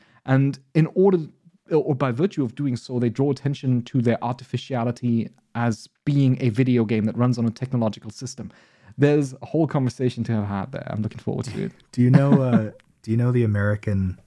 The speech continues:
Speaker 2: uh, I'll say comedian, Andy Kaufman? Have you heard of that name before?
Speaker 1: I don't think so.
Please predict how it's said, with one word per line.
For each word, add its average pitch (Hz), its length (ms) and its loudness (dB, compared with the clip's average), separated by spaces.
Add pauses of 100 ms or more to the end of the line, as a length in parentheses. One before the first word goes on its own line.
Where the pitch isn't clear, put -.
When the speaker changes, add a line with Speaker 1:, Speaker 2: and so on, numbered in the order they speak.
(920)
Speaker 2:
uh, 85 260 -6
I'll - 80 -4
say - 160 -4
comedian, 80 600 -4
Andy 87 260 0
Kaufman? 110 520 -6
Have - 420 -20
you 78 100 -10
heard 92 140 -8
of 92 60 -6
that 92 180 -4
name 90 160 -2
before? 101 480 -8
Speaker 1:
I 113 60 -2
don't 160 200 0
think 139 140 -2
so. 90 240 -18